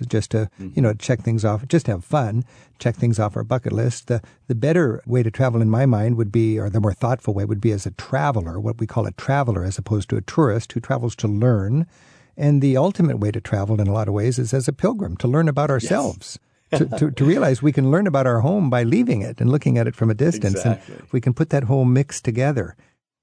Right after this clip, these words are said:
Speaker 2: Exactly. I say every journey is a pilgrimage, and I completely agree with you.
Speaker 1: Just as a final thought, uh, Don, when we can travel again,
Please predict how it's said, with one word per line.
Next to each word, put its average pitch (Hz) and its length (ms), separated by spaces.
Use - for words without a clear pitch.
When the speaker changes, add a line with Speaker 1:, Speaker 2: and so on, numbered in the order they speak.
Speaker 2:
Exactly. 101 560
I 113 120
say 131 280
every 131 280
journey 139 360
is 123 140
a 127 60
pilgrimage, 104 880
and 113 180
I 104 280
completely 147 640
agree 113 260
with 95 240
you. 92 220
Speaker 1:
Just 220 240
as 170 200
a 165 60
final 214 340
thought, 143 420
uh, - 220
Don, 139 340
when 196 340
we 202 100
can 160 160
travel 143 320
again, 104 360